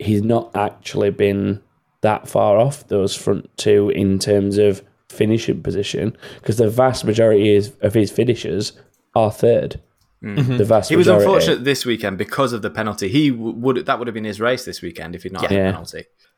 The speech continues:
Speaker 2: Um, but I, I guess if he'd not had the penalty, then the whole dynamic of the race would have been different anyway, and it might not have turned out the way it did. But st-,
Speaker 3: Yeah,
Speaker 2: I mean,
Speaker 3: quite
Speaker 2: there's so many
Speaker 3: possibly.
Speaker 2: what ifs. You know, there are so many what ifs involved in that one. I don't think this,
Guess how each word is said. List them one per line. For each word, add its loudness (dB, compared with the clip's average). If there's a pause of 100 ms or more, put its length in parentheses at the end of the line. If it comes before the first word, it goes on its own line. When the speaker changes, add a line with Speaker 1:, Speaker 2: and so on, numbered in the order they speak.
Speaker 2:
Um, -6
but 0
I, 0
I -4
guess -2
if -12
he'd -6
not -2
had -4
the -8
penalty, -4
then -6
the -4
whole -2
dynamic -6
of -14
the -12
race -6
would -12
have -12
been -10
different -12
anyway, -8
and -10
it -14
might -8
not -12
have -18
turned -12
out -10
the -14
way -8
it -18
did. -10 (360)
But -4
st-, 0
Speaker 3:
Yeah, 4
Speaker 2:
I 0
mean, -2
Speaker 3:
quite 0
Speaker 2:
there's -6
so 0
many -2
Speaker 3:
possibly. -4
Speaker 2:
what -2
ifs. -10 (220)
You -14
know, -6
there -2
are -2
so -10
many -10
what -4
ifs -12
involved -10
in -14
that -8
one. -8
I -4
don't 0
think -12
this, -10